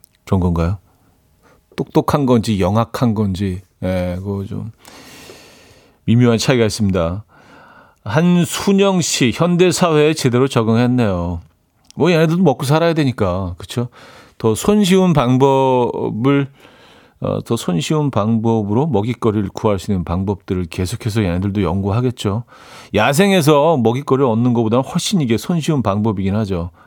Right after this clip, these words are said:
예, 어리숙한 그 관광객들을 대상으로 소매치기 하는 거. 왜냐하면 뭐, 그 관광지에서는 우리가 다 이렇게 좀 풀어지잖아요. 그래서 좀 너그러워지고 늘 기분 좋고,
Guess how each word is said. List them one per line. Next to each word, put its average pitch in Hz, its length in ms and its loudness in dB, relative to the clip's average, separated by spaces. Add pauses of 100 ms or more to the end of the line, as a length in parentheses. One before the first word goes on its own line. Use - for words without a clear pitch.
(120)
예, 95 40 -4
어리숙한 107 760 0
그 107 220 0 (260)
관광객들을 123 600 0
대상으로 104 580 -2 (240)
소매치기 - 600 -4
하는 92 220 -4
거. - 100 -12 (520)
왜냐하면 165 420 2
뭐, 160 180 2
그 165 160 0
관광지에서는 165 920 2
우리가 127 240 2
다 135 160 0
이렇게 131 300 -2
좀 135 240 -2 (200)
풀어지잖아요. 156 880 0
그래서 104 340 -2
좀 107 160 -4
너그러워지고 117 1040 0 (320)
늘 123 180 2
기분 120 360 -2
좋고, 113 720 -2